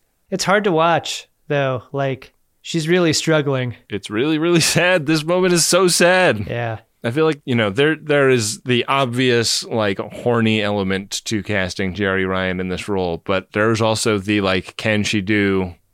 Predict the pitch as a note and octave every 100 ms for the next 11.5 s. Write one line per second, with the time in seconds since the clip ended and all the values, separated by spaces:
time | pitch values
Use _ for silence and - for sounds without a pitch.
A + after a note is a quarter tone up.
0 | _ _ _ _ _ - A2 G#2+ G2 F#2+
1 | G#2+ A2 G2 G2 - A2 G2 F#2 F2+ -
2 | _ _ _ _ _ _ _ - G#2 G#2+
3 | G2 F#2+ G2+ - F#2+ F2 F2+ - G2+ F2+
4 | F2 - - _ _ _ _ _ _ _
5 | - A2 - - G#2 F#2+ - G#2 F2 E2+
6 | F#2 - G2+ F2+ - F#2 E2+ - F#2+ F2+
7 | F#2 F#2 F2+ G#2+ F#2 G#2+ F#2 A2+ G2+ F#2
8 | G2 F#2 - G#2 G2 - F#2+ A2 F#2 G2+
9 | F#2+ F#2+ G2+ E2+ G#2 E2+ - - - _
10 | _ - F#3+ G3 G3 G3 D#3+ E3+ E3 -
11 | D#3+ D#3+ C#3 B2+ -